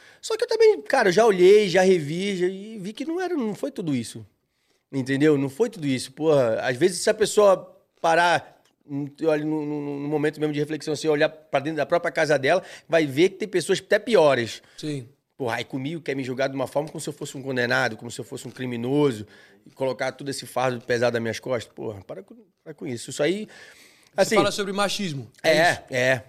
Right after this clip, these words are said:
Speaker 1: é. Porra, eu sou totalmente contra, pô. E outra, pô, eu tava com trinta e nove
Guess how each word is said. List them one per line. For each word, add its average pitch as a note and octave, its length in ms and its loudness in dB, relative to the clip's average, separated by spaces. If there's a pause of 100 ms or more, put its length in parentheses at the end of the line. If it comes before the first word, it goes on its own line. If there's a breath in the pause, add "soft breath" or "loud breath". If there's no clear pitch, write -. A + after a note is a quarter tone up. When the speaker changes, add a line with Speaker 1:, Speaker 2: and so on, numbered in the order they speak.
Speaker 1:
é. A2 320 -2 (180)
Porra, G3 220 6
eu C#3 40 2
sou F#3 120 -4
totalmente G3+ 400 -4
contra, C#3+ 420 -4
pô. A#2+ 260 -6
E G3 200 -4
outra, C3+ 340 4
pô, D3+ 240 -6
eu B2+ 100 -2
tava E3+ 360 -10
com E3+ 120 -14
trinta F3+ 220 -8
e F3 40 -2
nove D#3 340 -2